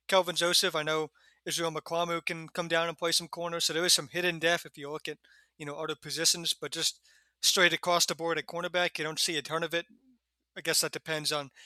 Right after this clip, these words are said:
your opinion on Nyson Wright as well, but it gets deeper, like I said, the more you look at it, if you start to consider some of these safeties, and then also, you know, I think at, at least at the moment, and we'll see how much this changes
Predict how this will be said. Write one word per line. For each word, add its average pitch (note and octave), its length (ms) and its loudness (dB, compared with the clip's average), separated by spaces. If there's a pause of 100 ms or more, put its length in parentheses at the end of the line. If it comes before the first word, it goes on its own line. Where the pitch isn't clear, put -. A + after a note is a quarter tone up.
(120)
your D#3 140 -8
opinion D#3+ 340 -8
on D3 140 -6
Nyson D3+ 420 2
Wright D3 220 0
as C#3+ 140 -4
well, D3+ 260 -2
but C#3+ 200 -12 (360)
it D#3+ 80 -6
gets F#3 240 6
deeper, F#3 280 -2
like D#3 180 -2
I - 20 0
said, E3 180 2
the D3+ 60 -6
more D3+ 180 -6
you D3+ 140 -4
look D#3 180 -2
at D#3 140 4
it, D3+ 180 -4
if - 120 -14
you C#3 80 -2
start D#3+ 280 -2
to D3 140 -4 (560)
consider F3 360 0
some E3+ 200 0
of E3 60 -4
these D#3+ 160 0
safeties, F3 480 0
and D#3 100 -4
then D3+ 100 -6
also, D#3 420 2 (500)
you E3+ 80 -4
know, - 20 0
I D3 60 0
think D3+ 220 -8
at, D3+ 140 -4
at G#3+ 100 -6
least F#3 160 2
at D#3+ 40 -4
the E3+ 80 2
moment, E3 360 0 (220)
and D3+ 120 -16
we'll C#3 60 -12
see D#3+ 240 0
how D3+ 140 0
much D3+ 240 0
this - 140 4
changes D3+ 480 0